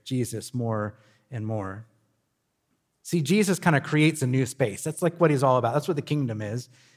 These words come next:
A new space where unity can actually be preserved. And he invites us to walk right in there with him.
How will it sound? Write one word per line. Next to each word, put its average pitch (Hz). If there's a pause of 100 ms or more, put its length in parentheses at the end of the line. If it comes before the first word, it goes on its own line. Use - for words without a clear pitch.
(220)
A 156
new 180
space 170
where 139 (140)
unity 156
can 156
actually 139
be 131 (160)
preserved. 123 (220)
And 143
he 185
invites 147
us - (420)
to -
walk 127
right 117
in 107
there 101
with 101
him. 92